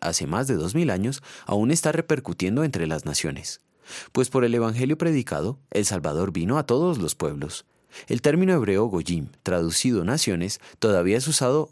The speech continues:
por los judíos para referirse a los gentiles. Las naciones, es decir, los gentiles, miran al Salvador venidero como los sedientos miran a los, los oasis del desierto, y encuentran en él un verdadero manantial refrescante de agua de vida,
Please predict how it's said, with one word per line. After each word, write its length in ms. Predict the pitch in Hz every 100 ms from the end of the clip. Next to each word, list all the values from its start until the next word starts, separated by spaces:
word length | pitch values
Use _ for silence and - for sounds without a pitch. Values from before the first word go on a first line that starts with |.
| _
por 200 | 90 90
los 160 | 80 -
judíos 400 | 80 78 87 -
para 200 | 110 85
referirse 520 | 80 82 71 76 151
a 40 |
los 140 | 131 -
gentiles. 600 | 73 - 147 - - - _ _ - - - -
Las 160 | 110
naciones, 580 | 98 87 113 98 127 -
es 100 | -
decir, 380 | 98 123 92 85
los 180 | 110 156
gentiles, 560 | 87 71 80 71 - - - - -
miran 320 | 127 151 170
al 80 | 147
Salvador 460 | 104 82 78 104
venidero 480 | 131 143 143 107 147
como 200 | - 85
los 160 | 76 -
sedientos 540 | 73 82 104 120 143
miran 280 | 123 120 127
a 60 |
los, 380 | 92 80 82 - -
los 240 | 90 90
oasis 340 | 90 80 - 127
del 160 | 87
desierto, 540 | 135 - 82 - - - - -
y 60 | 113
encuentran 460 | 104 127 139 165
en 120 | 165 151
él 160 | 120
un 160 | - 135
verdadero 460 | 160 135 98 95 120
manantial 440 | 104 80 76 95
refrescante 760 | 127 135 143 - 123 123 147 -
de 160 | 85
agua 240 | 87 127 139
de 120 | 101
vida, 320 | 76 - -